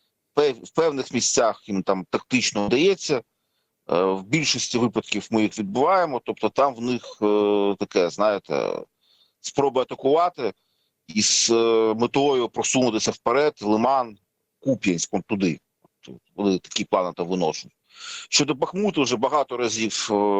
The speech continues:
ми про це казали, там в них, е, їм хочеться його оточити з півдня та з півночі. От якщо на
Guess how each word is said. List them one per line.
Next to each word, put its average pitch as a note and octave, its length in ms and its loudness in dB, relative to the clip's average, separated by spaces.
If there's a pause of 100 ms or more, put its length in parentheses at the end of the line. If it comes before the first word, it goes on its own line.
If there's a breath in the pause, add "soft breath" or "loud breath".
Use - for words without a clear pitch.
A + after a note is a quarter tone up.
ми G#2+ 120 -6
про A2 140 -2
це - 140 -2
казали, E3 460 0
там A#2 220 0 (1300)
в A#2 120 0
них, B2+ 320 2
е, G#2+ 540 4 (460 loud breath)
їм A2 140 2
хочеться - 420 -4
його A2 160 2
оточити D3 560 0 (380 soft breath)
з - 160 0
півдня B2+ 460 2
та A#2 140 -2
з - 120 -2
півночі. A2+ 520 0
От G2+ 200 0
якщо C3+ 340 0
на C#3 140 0